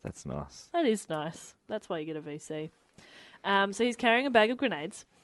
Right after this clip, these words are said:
Speaker 2: and he first attacked a German machine gun nest, killing eight paratroopers, then destroyed another which had been set up in a house. Finally, he crawled to within fifteen yards of an anti-aircraft gun before knocking it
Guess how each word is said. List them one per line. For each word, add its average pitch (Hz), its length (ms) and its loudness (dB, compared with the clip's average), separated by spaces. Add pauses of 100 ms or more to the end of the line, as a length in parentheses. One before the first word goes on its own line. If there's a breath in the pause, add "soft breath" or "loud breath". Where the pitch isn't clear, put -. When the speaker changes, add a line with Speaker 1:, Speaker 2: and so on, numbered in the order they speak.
(140)
Speaker 2:
and 208 120 0
he 202 80 2
first 226 340 2
attacked 226 320 0
a 196 60 0
German 190 400 0
machine 220 400 0
gun 165 260 2
nest, - 480 -8 (140)
killing 190 320 -2
eight 196 200 2
paratroopers, 170 760 -4 (240 soft breath)
then 240 140 2
destroyed 226 440 4
another 208 400 6
which 180 180 0
had 180 100 -12
been 180 180 -4
set 180 180 -4
up 175 140 -2
in 170 80 -6
a 165 40 -8
house. - 680 -10 (360 soft breath)
Finally, 302 380 6
he 294 100 4
crawled 262 320 4
to 269 80 -4
within 247 240 -2
fifteen 254 460 0
yards 185 260 2
of 190 80 -2
an 185 80 -2
anti-aircraft 190 920 0
gun 170 200 0
before 170 320 -4
knocking 170 360 -4
it 175 100 -4